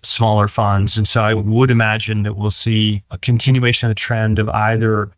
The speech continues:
P E creating infra or, as we saw in the case of BlackRock, acquiring infra. But it feels like it's a very attractive,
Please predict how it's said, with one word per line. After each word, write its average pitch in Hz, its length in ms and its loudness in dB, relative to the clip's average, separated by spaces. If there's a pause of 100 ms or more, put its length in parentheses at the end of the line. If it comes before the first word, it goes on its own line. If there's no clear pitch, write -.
P 147 200 2
E 123 640 0
creating 127 760 2
infra 151 540 -2 (160)
or, 120 640 2 (120)
as 110 200 0
we 110 60 -2
saw 104 260 0
in 104 60 -2
the 101 80 -4
case 104 200 0
of 110 100 -2
BlackRock, 104 680 -2 (300)
acquiring 113 560 0
infra. 120 360 -2 (460)
But 120 180 2
it 113 80 -2
feels 135 460 0
like 113 320 0
it's 113 240 -2
a 113 80 0
very 110 600 0
attractive, 110 960 -4